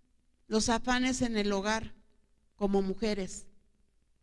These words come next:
Cuando dices, "Ya, ahora sí, mi Señor, una hora me voy a dedicar", y ya de repente, "No, pues tengo que lavar la ropa y voy a aprovechar que está cayendo agua".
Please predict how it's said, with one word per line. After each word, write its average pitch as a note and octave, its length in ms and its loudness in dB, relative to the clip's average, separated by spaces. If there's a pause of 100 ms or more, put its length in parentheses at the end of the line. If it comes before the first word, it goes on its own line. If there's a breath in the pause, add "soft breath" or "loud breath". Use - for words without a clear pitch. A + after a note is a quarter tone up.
(300)
Cuando G#3+ 240 0
dices, C4+ 240 0
"Ya, D4 160 -2
ahora D#4+ 220 2
sí, D#4 180 2
mi E4 80 2
Señor, D4 280 -4
una D4 220 -2
hora D4 140 -4
me C4+ 120 -4
voy C4 220 -4
a C4+ 80 -2
dedicar", B3 480 -4
y A3+ 160 -8
ya A#3 160 2
de B3 100 -4
repente, F#3+ 520 -6
"No, G3 140 -4
pues F#3+ 160 -18
tengo A3 300 -10
que F3 260 -10 (260 soft breath)
lavar G3+ 340 -4
la G3+ 140 -6
ropa F#3+ 340 -6
y - 20 -4
voy G3 140 -8
a A3 60 -6
aprovechar G3+ 460 -14
que F#3 80 -20
está F#3 180 -14
cayendo F#3 440 -6
agua". D#3 320 -8